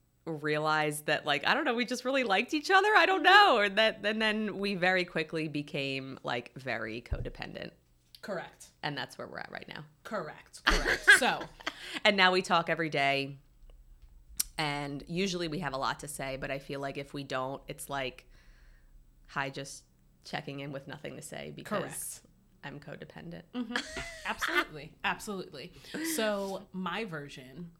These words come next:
Speaker 2: is I first heard about you, of course, through Brianna. Um,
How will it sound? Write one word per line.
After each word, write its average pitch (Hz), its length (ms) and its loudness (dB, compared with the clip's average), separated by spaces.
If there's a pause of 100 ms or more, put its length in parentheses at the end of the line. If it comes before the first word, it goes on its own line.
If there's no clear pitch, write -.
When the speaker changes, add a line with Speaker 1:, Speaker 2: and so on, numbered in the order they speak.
(140)
Speaker 2:
is 160 540 -6 (340)
I 196 420 -4 (140)
first 180 640 -8 (460)
heard 185 220 -6
about 170 260 -6
you, 160 160 -8
of 151 100 -16
course, 160 280 -12
through 165 220 -12
Brianna. 156 500 -14 (520)
Um, 156 760 -8